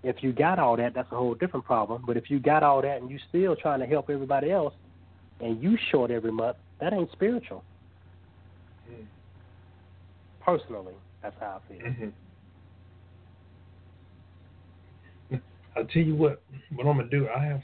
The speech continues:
Speaker 2: someone on the line right now. I'm gonna, I'm gonna go to them on the line.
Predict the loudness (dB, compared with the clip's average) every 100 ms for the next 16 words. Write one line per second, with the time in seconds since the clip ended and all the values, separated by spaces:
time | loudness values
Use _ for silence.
0 | -2 0 2 0 -4 -6 -6 -6 -6 -4
1 | -4 -4 -4 -4 -6 -10 -6 -6 -6 -10
2 | -16 -20 -20 -20 -20 -10 -4 0 0 0
3 | 0 2 4 2 0 0 2 2 0 -4